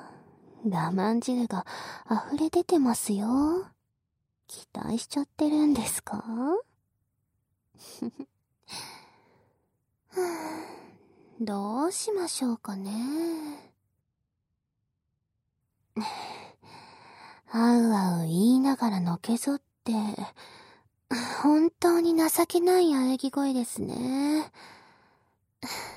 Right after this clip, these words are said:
カメラに向かって、ちゃんと宣言してください。だらしない自分を押し付けていただ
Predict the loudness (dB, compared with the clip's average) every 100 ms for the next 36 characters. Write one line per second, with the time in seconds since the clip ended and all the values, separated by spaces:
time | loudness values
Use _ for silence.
0 | -20 -20 -18 -18 -18 -20 -20 -20 -2 6
1 | 8 8 4 2 -2 -4 -6 -10 -10 _
2 | -12 -12 -14 _ _ _ _ _ -10 -2
3 | -2 -2 -4 -4 0 4 6 6 6 6
4 | 4 2 -4 -4 -2 -2 0 -2 0 2
5 | 2 2 2 -2 -8 -18 -20 -20 -20 _
6 | _ _ _ _ _ _ 0 2 2 2
7 | 2 4 4 4 2 0 -6 0 0 2
8 | 0 -2 -4 -6 -2 -4 0 0 0 -2
9 | -6 -6 -8